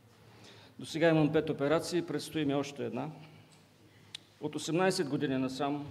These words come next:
почти всяка година си правя едно сериозно изследване, което е под пълна опойка. Свързано е с автоимунно заболяване, което, ако Бог не стори чудо,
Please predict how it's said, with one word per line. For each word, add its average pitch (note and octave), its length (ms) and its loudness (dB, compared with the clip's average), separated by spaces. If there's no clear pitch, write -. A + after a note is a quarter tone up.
почти - 260 -8
всяка D#3 300 -2
година C#3+ 340 0
си C3+ 160 -8
правя C#3+ 340 2
едно C#3+ 180 -4
сериозно C#3+ 400 0
изследване, C3 540 -2
което C3+ 500 -4
е C#3 60 -8
под B2+ 200 -12
пълна C#3+ 260 0
опойка. A2+ 420 -6
Свързано C#3 500 -2
е C3+ 40 -2
с C3 220 -8
автоимунно C#3 560 -2
заболяване, B2+ 560 -2
което, C3 340 -6
ако B2 300 -8
Бог B2+ 380 -8
не A#2+ 80 -10
стори B2+ 280 -6
чудо, C3 360 -10